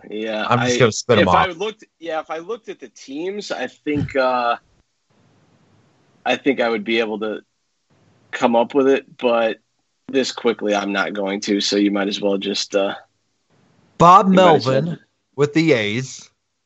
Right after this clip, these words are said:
Speaker 1: Okay.
Speaker 2: Kevin Cash with the Rays, and Terry Francona with the Indians.
Speaker 1: I might have
Speaker 2: Only
Speaker 1: got, I, I might have got Francona, but I,
Speaker 2: That was
Speaker 1: I would, I would not have gotten Kevin Cash. I wouldn't have
Speaker 2: Yes.
Speaker 1: gotten that one.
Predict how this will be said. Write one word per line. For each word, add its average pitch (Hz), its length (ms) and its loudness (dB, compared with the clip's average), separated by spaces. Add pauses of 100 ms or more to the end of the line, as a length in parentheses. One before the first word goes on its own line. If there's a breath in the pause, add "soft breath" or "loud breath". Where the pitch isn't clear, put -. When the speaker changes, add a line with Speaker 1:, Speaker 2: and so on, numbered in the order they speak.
(420)
Speaker 1:
Okay. - 80 -12
Speaker 2:
Kevin 190 320 4
Cash 156 640 -2 (100)
with 123 200 -10
the 117 80 -6
Rays, 120 760 0 (760)
and 110 280 -6
Terry 165 340 0
Francona 139 880 2 (240)
with 110 160 -2
the 113 100 -2
Indians. 95 680 -2 (720)
Speaker 1:
I 123 100 6
might 127 140 8
have 156 80 4
Speaker 2:
Only 151 120 2
Speaker 1:
got, 107 280 -8
I, 143 180 -2 (260)
I 147 80 -6
might 135 200 -4
have 104 80 -12
got 107 180 -14 (100)
Francona, 101 580 -12 (120)
but 120 160 0
I, 117 100 6
Speaker 2:
That 127 100 4
was 131 120 4
Speaker 1:
I 131 80 2
would, 143 320 0 (260)
I 143 100 -2
would 151 180 -4
not 131 340 -4
have 107 160 -16
gotten 104 280 -16
Kevin 95 320 -20
Cash. 95 480 -16
I 101 40 -16
wouldn't 95 300 -14
have 110 60 -6
Speaker 2:
Yes. 87 380 0
Speaker 1:
gotten 85 80 -14
that 73 120 -12
one. 101 140 -14